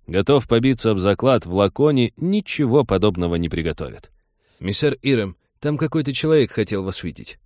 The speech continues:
встрял трактирщик. «Я сказал, что вы велели вас не беспокоить, но он не уходит. А поскольку он из Ордена, то я не знаю, как с ним быть». «Спасибо, хоть не догадались кликнуть вышибалу», хмыкнул Ирам. «Пропустите.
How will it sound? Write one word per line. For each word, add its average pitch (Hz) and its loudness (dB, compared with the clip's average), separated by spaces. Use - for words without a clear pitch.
встрял 82 -4
трактирщик. - -6
«Я 92 0
сказал, 113 2
что - -4
вы 120 2
велели 104 2
вас 98 -2
не 101 -2
беспокоить, 92 -4
но 98 0
он 98 0
не 104 0
уходит. 113 -4
А - -14
поскольку 104 0
он 101 0
из 87 -2
Ордена, 123 0
то - -6
я 98 2
не 101 0
знаю, 110 0
как 95 -2
с - -8
ним 113 -2
быть». - -12
«Спасибо, 117 0
хоть 101 -2
не 117 2
догадались 110 2
кликнуть 98 -2
вышибалу», 92 -4
хмыкнул 98 -2
Ирам. 82 -6
«Пропустите. 127 0